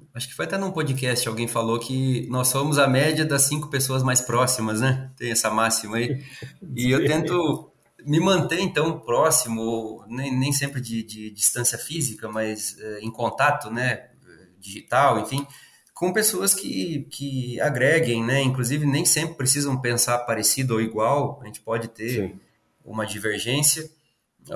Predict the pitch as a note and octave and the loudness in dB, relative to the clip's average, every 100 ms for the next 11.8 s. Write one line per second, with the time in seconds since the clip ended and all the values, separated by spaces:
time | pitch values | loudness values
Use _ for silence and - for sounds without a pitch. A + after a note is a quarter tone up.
0 | G#2 A#2 A#2 C#3+ F#3+ C3+ B2+ C3 - A#2+ | -4 -2 2 2 4 4 6 4 4 2
1 | A#2 A2 A#2 A2 A2+ G#2 - A2+ B2 - | 2 -2 -8 -6 -6 -6 -6 -2 -2 -4
2 | G2+ G#2+ A#2+ A2+ A2+ A2 A2 A#2 A2+ - | -6 -4 -2 0 -2 -2 -2 -2 -6 -10
3 | A2 - G2 G#2+ C3 A#2+ G#2 A2 A2 A2 | -14 -14 -4 0 2 2 0 -2 -2 -2
4 | G#2+ G#2 G#2+ G#2 A#2 C#3+ C#3+ B2+ A#2+ C3 | -6 -4 -4 -2 -2 -2 -2 -2 0 0
5 | C#3+ D#3 D#3 D3+ D3+ F3 E3+ D#3+ C3 - | -2 -2 -2 -2 -2 -2 0 -2 -4 -8
6 | _ - C#3+ F3 - G3+ F#3+ F3+ F3+ F3+ | _ -6 0 0 0 -2 0 0 0 -2
7 | F3+ C#3 C3 C#3 G#2+ A#2+ C3 C#3+ C#3 C#3+ | -2 -4 0 0 2 0 0 -2 -2 -2
8 | C3+ D#3 D#3 D3+ D3+ C3 C3+ C3+ B2+ A#2 | -2 -4 0 0 2 2 2 0 -2 -6
9 | G#2 G#2 C3+ C#3+ - A2+ A2+ A2 G#2+ C3 | -6 -2 0 0 -2 -4 -4 -4 -2 -2
10 | C#3+ - - - _ _ A#2 B2 A#2 - | -2 -6 -20 -20 _ _ -2 0 0 0
11 | C3 D3 B2 - - _ A#2 A2+ | 2 4 2 -2 -12 _ -8 -6